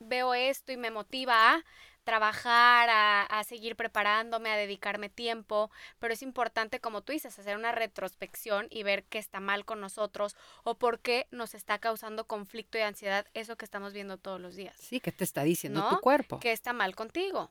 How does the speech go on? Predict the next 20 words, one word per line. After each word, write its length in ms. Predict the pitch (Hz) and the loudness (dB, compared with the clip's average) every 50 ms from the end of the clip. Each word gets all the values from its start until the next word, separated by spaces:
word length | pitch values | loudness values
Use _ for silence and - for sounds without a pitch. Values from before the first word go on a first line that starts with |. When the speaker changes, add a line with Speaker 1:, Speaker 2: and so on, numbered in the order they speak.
| _ _ - | _ _ -4
Speaker 1:
O 100 | 233 226 | -2 -2
Speaker 2:
Exacto. 20 | 220 | 0
Speaker 1:
deja 480 | 226 220 214 - - 254 262 285 - - _ | 0 -2 -2 -2 0 0 2 0 0 -4 _
de 220 | 233 214 233 220 214 | -10 -6 -6 -6 -6
seguir 680 | - - 220 208 196 196 196 202 196 190 196 214 - _ | -8 -12 -10 -10 -10 -10 -10 -10 -8 -8 -8 -10 -12 _
a 100 | - 226 | -6 -4
una 240 | 214 208 202 208 214 | -4 -4 -4 -6 -6
persona 440 | - _ 269 262 - 254 226 220 247 | -4 _ -8 -8 -6 -10 -8 -8 -8
que 180 | - - 247 240 - _ | -10 -12 -16 -16 -16 _
quizás 400 | - 269 254 - - 302 311 - | -14 -12 -10 -2 2 2 2 2
en 120 | 339 339 320 | 0 -2 -2
lugar 260 | 285 247 262 269 277 | 0 4 4 4 6
de 60 | 277 302 | 6 2
ayudarte 720 | 302 262 254 247 247 254 269 277 269 - - 214 190 196 - - - - - _ _ | 2 2 2 4 6 6 6 6 4 -2 -4 -4 -4 -6 -12 -20 -20 -20 -20 _ _
y 120 | - 240 | -2 -2
a 60 | 226 | -2
inspirarte 760 | 220 226 208 - _ - 226 220 226 233 247 254 254 - 226 226 | -2 -2 -8 -16 _ -8 0 4 6 6 6 6 4 -2 -8 -4
y 80 | 208 | -4
a 60 | 202 | -4
motivarte, 760 | 196 196 190 - - 208 214 233 247 262 - - 359 392 - | -4 -4 -10 -10 -8 -2 0 0 0 0 -2 -4 -6 -6 -6